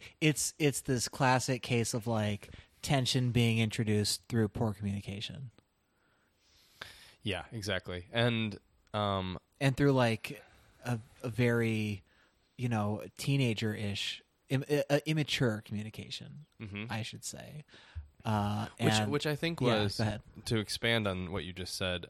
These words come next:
Speaker 2: I think this is something that I, this is something that, that, uh, I was thinking about after, well,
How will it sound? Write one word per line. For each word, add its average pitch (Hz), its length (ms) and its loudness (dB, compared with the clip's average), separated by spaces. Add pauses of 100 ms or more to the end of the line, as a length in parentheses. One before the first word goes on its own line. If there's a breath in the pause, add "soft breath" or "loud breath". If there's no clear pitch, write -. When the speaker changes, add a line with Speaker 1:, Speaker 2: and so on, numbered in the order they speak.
Speaker 2:
I 101 60 -6
think 147 240 -2
this 117 160 -2
is 107 80 -4
something 95 340 -6
that 87 240 -6
I, 85 400 -6 (2000 soft breath)
this 113 120 -2
is 127 80 -2
something 139 260 2
that, 95 280 -2
that, 90 180 -2 (120)
uh, 80 120 -10 (220)
I 113 80 0
was 110 140 0
thinking 104 260 -2
about 82 380 -4
after, 85 460 -6 (100)
well, 90 240 -8